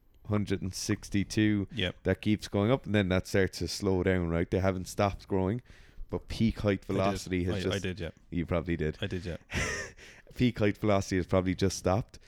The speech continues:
Speaker 1: What you then have is a physiological system that's primed for growth.
Speaker 2: Yeah.
Speaker 1: So all those growth factors are in the system now. All those, uh, bone, or growth plates at the end of their bones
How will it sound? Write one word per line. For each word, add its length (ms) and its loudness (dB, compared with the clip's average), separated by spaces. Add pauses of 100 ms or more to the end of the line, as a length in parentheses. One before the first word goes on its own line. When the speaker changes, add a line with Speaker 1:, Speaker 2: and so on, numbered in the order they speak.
(260)
Speaker 1:
What 120 4
you 140 6
then 200 4
have 260 2
is 320 0 (720)
a 80 2
physiological 800 2
system 420 -4
that's 180 -2
primed 640 -2
for 180 -4
growth. 460 -2 (200)
Speaker 2:
Yeah. 180 -2 (120)
Speaker 1:
So 380 2 (160)
all 260 6
those 300 2
growth 300 0
factors 440 0
are 200 2
in 180 -2
the 100 2
system 440 -2
now. 260 2 (420)
All 260 4
those, 300 2 (160)
uh, 280 4 (200)
bone, 380 4 (100)
or 200 2
growth 400 2
plates 280 0
at 80 -8
the 140 2
end 140 2
of 60 2
their 120 4
bones 420 0